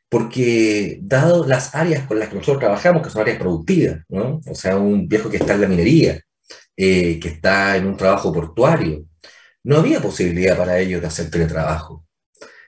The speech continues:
Eh, muy pocos participantes de las áreas con las que nosotros trabajamos, que son áreas técnicas,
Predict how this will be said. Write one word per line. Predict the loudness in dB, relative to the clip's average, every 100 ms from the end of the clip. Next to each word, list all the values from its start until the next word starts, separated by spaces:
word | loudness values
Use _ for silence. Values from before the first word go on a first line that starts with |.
| _
Eh, | -2 0 2 0 -2 -4
muy | 0 4 4 2 -2
pocos | 0 2 0
participantes | -2 -2 -4 -6 -4 -2 -2 -4 -6 -8 -4
de | -4
las | -4 -4
áreas | -4 -2 -2
con | -4
las | -4
que | -8
nosotros | -8 -2 0 0
trabajamos, | -2 -2 0 0
que | -2
son | -2
áreas | -2 -2
técnicas, | -2 0 0 -2 -4